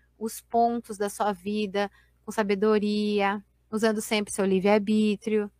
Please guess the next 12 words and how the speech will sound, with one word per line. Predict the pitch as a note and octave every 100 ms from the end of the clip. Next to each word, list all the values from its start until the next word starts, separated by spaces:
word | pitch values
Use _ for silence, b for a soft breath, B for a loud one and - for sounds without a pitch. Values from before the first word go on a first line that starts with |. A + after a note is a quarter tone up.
| _ _ _ _ _
tá? | F#3+ F#3+ C4+ D#4
Que | G#3
são | - G#3+
as |
palavras-chaves | - G#3 G#3 G#3 A#3 - F#3+ G3 G3+ - - _ _ _ _ _
dos | - A#3
dois, | G#3+ F3+ E3 - _
do | F#3+
selo | - F3+ F3+
e |
do | F3+
tom, | - F#3 D#3+